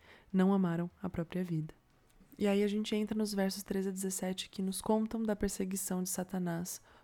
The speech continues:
contra o povo de Deus durante a grande tribulação. Então a gente sabe que ele não vai perseguir somente o remanescente de Israel,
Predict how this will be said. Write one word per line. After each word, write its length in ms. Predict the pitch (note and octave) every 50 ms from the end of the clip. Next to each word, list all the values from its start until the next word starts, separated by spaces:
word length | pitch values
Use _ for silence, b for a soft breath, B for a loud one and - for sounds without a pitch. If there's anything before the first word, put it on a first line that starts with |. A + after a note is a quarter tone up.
| B B
contra 300 | - - G3 G#3 G3 G3+
o 40 | G3
povo 260 | - F#3+ F#3 F3+ F#3
de 100 | F3+ F3+
Deus 220 | F3+ F3+ F3+ F3+
durante 360 | F3+ F#3+ F3+ F3+ F3 F3 -
a 40 | F#3
grande 220 | - F3+ F3 E3+ -
tribulação. 680 | - F3+ F3+ E3+ F3 E3+ F3+ F#3+ - - F3+ E3 D#3+ - _ _ _ _
Então 140 | _ - F#3
a 20 | F#3
gente 160 | F#3 F#3+ F#3+
sabe 180 | - G3 F#3+
que 80 | - -
ele 60 | F#3+
não 80 | G3 G3
vai 100 | G3+ G3+
perseguir 460 | G3 G3+ F#3+ - G3 F#3 F#3 F#3 F3 B B B B B B B
somente 400 | - - G3 F#3 F#3+ G3 G3 -
o 40 | G3+
remanescente 580 | G3+ F#3 F#3 F3+ F#3 F3+ - G3 G3+ - -
de 80 | G#3+ G#3
Israel, 500 | G3 - G3+ F#3 F3+ F3+ F#3 F#3+ G#3+